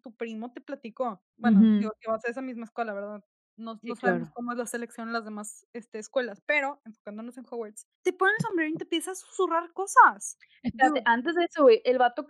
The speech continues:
Speaker 1: ¿De
Speaker 2: canta una
Speaker 1: qué?
Speaker 2: canción
Speaker 1: ¿Qué
Speaker 2: donde,
Speaker 1: vato?
Speaker 2: donde, e-, el vato, el sombrero, güey. Bueno,
Speaker 1: Ah,
Speaker 2: la
Speaker 1: ok,
Speaker 2: <laughs> cosa.
Speaker 1: ok, ok. Sí, sí, sí.
Speaker 2: Canta una canción, güey,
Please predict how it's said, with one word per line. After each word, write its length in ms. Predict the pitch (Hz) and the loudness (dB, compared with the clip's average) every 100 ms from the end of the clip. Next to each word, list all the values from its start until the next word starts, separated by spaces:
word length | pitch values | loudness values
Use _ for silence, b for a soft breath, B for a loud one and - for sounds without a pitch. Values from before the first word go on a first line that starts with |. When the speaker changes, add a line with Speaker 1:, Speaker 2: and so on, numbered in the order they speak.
| 320 | 0
Speaker 1:
¿De 80 | 285 | 2
Speaker 2:
canta 40 | |
una 160 | 320 330 | 2 4
Speaker 1:
qué? 20 | |
Speaker 2:
canción 580 | 311 269 262 247 254 294 b b _ - 226 | 4 2 2 4 4 2 b b _ -4 0
Speaker 1:
¿Qué 100 | 269 | 2
Speaker 2:
donde, 0 | |
Speaker 1:
vato? 440 | 269 269 254 226 - _ _ | 2 2 2 0 -8 _ _
Speaker 2:
donde, 320 | 233 285 269 247 - | -2 -2 0 -2 0
e-, 160 | 277 | -2
el 80 | 233 | 0
vato, 240 | 233 240 | 2 2
el 60 | 233 | -2
sombrero, 400 | 220 202 226 202 | -2 -2 -2 -2
güey. 120 | 180 - b b b b b | -10 -16 b b b b b
Bueno, 380 | 240 247 214 190 _ - | -8 -6 -6 -10 _ -10
Speaker 1:
Ah, 120 | 247 | -8
Speaker 2:
la 40 | |
Speaker 1:
ok, 80 | 240 | -4
Speaker 2:
<laughs> 180 | 226 233 | -4 -4
cosa. 20 | |
Speaker 1:
ok, 80 | 208 240 | -6 -6
ok. 60 | 226 247 240 _ | -8 -12 -14 _
Sí, 140 | 285 254 | -8 -8
sí, 140 | 233 | -10
sí. 200 | 240 220 | -14 -4
Speaker 2:
Canta 280 | 277 277 320 | -2 -2 -2
una 160 | 349 370 | -4 0
canción, 560 | 359 311 - 311 311 | 2 2 0 0 2
güey, 300 | 311 311 330 | 2 0 -2